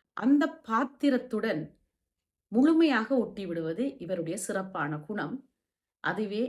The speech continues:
அவருடைய வாழ்க்கையின் மைனஸான விடயம் என்று கூட கூறலாம். நடிப்பு தனது ஒரு தொழில் என்று நினைக்காமல், நடிப்பை தனது வாழ்க்கையாக ஏற்றுக்கொண்டது அவர் செய்த மிகப்பெரிய தவறு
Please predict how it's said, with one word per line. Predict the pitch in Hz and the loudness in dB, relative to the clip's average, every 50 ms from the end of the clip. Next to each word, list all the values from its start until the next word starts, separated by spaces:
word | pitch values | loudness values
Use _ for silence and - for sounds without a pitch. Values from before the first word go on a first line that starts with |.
| - - | -4 -6
அவருடைய | 170 160 175 165 170 160 160 160 160 156 147 147 | -8 -8 -8 -8 -8 -8 -8 -6 -6 -8 -8 -6
வாழ்க்கையின் | 165 170 180 180 185 185 185 170 170 180 202 202 185 - - _ _ _ _ _ _ _ _ _ _ _ _ _ _ _ _ _ - | -4 -4 -4 -4 -6 -8 -10 -10 -8 -8 -8 -10 -10 -12 -18 _ _ _ _ _ _ _ _ _ _ _ _ _ _ _ _ _ -8
மைனஸான | 170 190 196 196 196 190 190 180 165 165 175 180 | -4 -4 -4 -4 -4 -6 -6 -6 -6 -6 -6 -8
விடயம் | 175 160 160 160 165 165 156 | -6 -6 -6 -4 -4 -4 -6
என்று | 156 151 147 147 151 | -6 -6 -8 -10 -12
கூட | - 156 151 185 220 | -12 -8 -8 -6 -8
கூறலாம். | - - - 165 - - - - - _ _ _ _ _ _ - | -8 -8 -10 -10 -10 -10 -12 -14 -16 _ _ _ _ _ _ -4
நடிப்பு | 196 202 220 254 277 320 339 349 - - - 339 330 - | 0 4 6 6 8 6 4 4 0 -4 -4 -4 -4 -2
தனது | - 269 240 233 226 226 | -2 0 0 2 2 2
ஒரு | 214 220 226 226 | 2 0 0 -2
தொழில் | - - 220 240 262 302 294 285 - | -2 0 2 4 4 4 2 -2 -4
என்று | - 202 208 202 196 196 185 | -4 -4 -4 -4 -4 -4 -4
நினைக்காமல், | 170 175 180 202 208 190 - 214 165 151 151 147 139 147 147 - _ _ _ _ _ _ _ _ _ _ _ _ _ _ _ - | -4 -4 -4 -4 -4 -4 -6 -6 -6 -4 -6 -6 -8 -10 -12 -16 _ _ _ _ _ _ _ _ _ _ _ _ _ _ _ -12
நடிப்பை | 180 180 190 208 226 269 262 - - 247 277 330 - | -8 -4 -2 0 0 -2 -2 -2 -2 -2 -2 -2 -4
தனது | - 208 190 170 165 160 | -8 -10 -8 -8 -8 -8
வாழ்க்கையாக | 156 165 165 202 262 277 - - 226 180 170 160 156 156 - - 214 | -4 -2 0 0 0 -2 -4 -6 -6 -6 -6 -6 -8 -10 -10 -8 -8
ஏற்றுக்கொண்டது | 196 190 185 190 170 156 - 156 151 139 - - - _ _ _ _ _ _ _ _ _ _ _ | -6 -8 -8 -10 -14 -14 -10 -8 -8 -8 -10 -12 -18 _ _ _ _ _ _ _ _ _ _ _
அவர் | - 185 196 190 | -8 -8 -6 -6
செய்த | 190 - 143 131 175 208 | -6 -6 -6 -6 -6 -8
மிகப்பெரிய | 220 202 170 160 185 - - - - 151 135 160 165 - | -8 -8 -8 -8 -8 -8 -10 -10 -12 -10 -10 -10 -10 -6
தவறு | 190 190 190 220 208 - | -4 -4 -2 -2 -4 -4